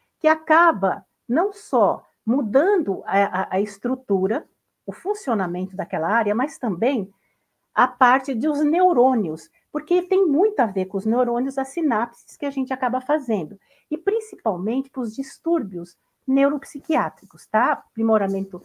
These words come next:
é, cognitivo, aprendizado, qualquer disfunção que você tenha que possa ser corrigida. Quais são as vantagens da neuroestimulação? Ela trata todos os discípulos, dis-, desculpa, distúrbios neuropsiquiátricos,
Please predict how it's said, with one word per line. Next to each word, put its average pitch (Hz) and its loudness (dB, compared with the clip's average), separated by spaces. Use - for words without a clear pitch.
é, 175 -4
cognitivo, 190 -4
aprendizado, 214 0
qualquer 320 -2
disfunção 285 -4
que 254 -8
você 240 -6
tenha 254 -2
que 427 -2
possa 214 2
ser 220 -6
corrigida. 233 -6
Quais 415 2
são 392 2
as 359 0
vantagens 226 0
da 208 0
neuroestimulação? 196 -6
Ela 330 8
trata 254 4
todos 311 -2
os 233 -4
discípulos, 214 -8
dis-, 190 -8
desculpa, 190 -8
distúrbios 202 0
neuropsiquiátricos, 202 -2